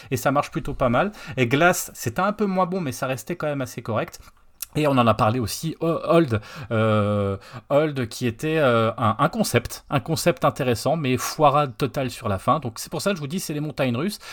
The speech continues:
Donc là, j'y allais parce que j'étais curieux d'y aller. Je suis toujours content d'aller voir un de ces films parce que c'est quand même quelqu'un qui fait du cinéma depuis, euh, depuis très longtemps et qui est important parce qu'il a une, il a un point de vue, il a, il a ses, sa, sa manière, sa, sa mise en scène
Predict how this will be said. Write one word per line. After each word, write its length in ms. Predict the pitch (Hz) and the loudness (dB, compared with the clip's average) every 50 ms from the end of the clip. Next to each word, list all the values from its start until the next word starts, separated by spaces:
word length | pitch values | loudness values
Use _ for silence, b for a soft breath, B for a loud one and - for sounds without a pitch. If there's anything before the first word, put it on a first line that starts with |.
| B B - | B B -2
Donc 160 | 135 120 - | -2 0 2
là, 140 | 185 190 170 | 0 0 0
j'y 180 | 117 104 - 165 | 0 0 0 2
allais 200 | 156 165 180 170 | 2 2 2 0
parce 160 | - 123 - | -2 -4 -6
que 100 | - 120 | -4 -4
j'étais 220 | 107 107 110 131 | -4 -4 -4 -6
curieux 320 | - - - 175 175 175 151 | -6 -8 -8 -6 -6 -4 -2
d'y 100 | 131 127 | 0 0
aller. 160 | 131 214 240 | 0 0 -4
Je 60 | - | -4
suis 120 | - - 110 | -6 -10 -10
toujours 320 | - 226 220 214 214 - | -8 -6 -4 -4 -4 -6
content 280 | - 185 175 - 190 175 | -6 -6 -2 -2 -2 0
d'aller 180 | 160 147 147 | 0 -2 -2
voir 140 | 143 147 135 | 0 0 0
un 60 | 131 | 0
de 40 | 127 | 0
ces 140 | - - 117 | -2 -4 -6
films 180 | - - 339 | -6 -8 -10
parce 140 | - 139 - | -12 -12 -12
que 80 | - 117 | -10 -10
c'est 140 | - 131 117 | -8 -6 -4
quand 100 | 131 117 | -2 -2
même 120 | 110 110 | -2 -2
quelqu'un 340 | - 139 120 107 - - 131 | -4 -6 -6 -4 -6 -8 -8
qui 100 | - - | -8 -10
fait 120 | - 131 110 | -8 -8 -6
du 100 | 104 107 | -6 -8
cinéma 340 | - - 131 120 123 131 | -8 -6 -4 -4 -4 -4
depuis, 260 | 117 - - - 113 104 B B B B B B - | -6 -8 -10 -10 -10 -10 B B B B B B -4
euh, 240 | 110 92 92 92 92 | -2 -2 0 0 -2
depuis 260 | 90 95 - - 120 | -4 -6 -10 -10 -10
très 220 | - - - 185 170 | -8 -4 -2 -2 -2
longtemps 280 | 170 160 - 180 160 | -2 -2 -2 -2 -2
et 60 | 135 | -2
qui 140 | 120 - - | -2 -4 -4
est 20 | 120 | -4
important 480 | 117 - - 151 - - - 226 - - | -2 0 0 0 0 2 0 0 0 0
parce 200 | 143 120 - - | -4 -6 -6 -6
qu'il 260 | - 127 120 110 104 | -6 -4 -2 -2 0
a 100 | 107 110 | 0 0
une, 140 | 113 113 110 - - - | 0 -2 -2 -4 -6 -4
il 80 | 127 | 0
a 60 | 117 117 | 0 0
un 80 | 113 | 0
point 200 | 113 - 123 107 | 2 2 4 4
de 80 | 107 104 | 4 4
vue, 320 | 107 143 196 226 254 240 | 2 0 0 0 0 0
il 100 | 156 131 | 0 0
a, 100 | 117 110 B B B B B - | 0 0 B B B B B -2
il 120 | 113 107 117 | 2 2 2
a 60 | 120 | 2
ses, 460 | - - - 123 110 107 107 104 104 B B B B 123 | 2 0 -2 0 2 2 2 0 -2 B B B B -10
sa, 200 | - - - 123 | -8 -6 -6 -4
sa 160 | - - 123 | -2 0 2
manière, 400 | 110 120 143 143 151 160 165 - | 2 2 2 0 0 -2 -2 -2
sa, 280 | - - 123 110 113 110 | -2 -2 -2 -2 -2 -4
sa 180 | - - 110 | -4 -2 -2
mise 220 | 107 139 139 123 135 | 0 0 0 0 -2
en 80 | 135 | -2
scène 320 | - - 165 151 131 127 | 0 -2 -2 -2 -2 -2